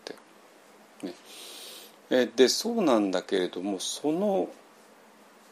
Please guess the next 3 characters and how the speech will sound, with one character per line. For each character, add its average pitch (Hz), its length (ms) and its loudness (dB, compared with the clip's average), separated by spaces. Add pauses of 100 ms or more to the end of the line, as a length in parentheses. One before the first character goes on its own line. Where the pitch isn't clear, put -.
(1800)
経 127 200 2
験 113 400 0
が、 101 360 8